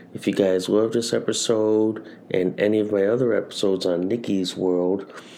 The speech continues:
please consider sharing this across all the social media platforms that are out there today.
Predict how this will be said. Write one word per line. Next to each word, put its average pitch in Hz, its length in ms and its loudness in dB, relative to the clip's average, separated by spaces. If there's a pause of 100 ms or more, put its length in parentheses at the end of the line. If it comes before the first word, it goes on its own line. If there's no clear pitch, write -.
(380)
please 143 220 4
consider 131 420 4
sharing 131 400 2
this 113 220 0
across 117 380 -4
all 117 600 2
the 120 100 -8
social 120 400 2
media 127 380 2
platforms 113 640 -4
that 120 100 0
are - 120 0
out 147 380 -4
there 107 260 4
today. 120 1400 2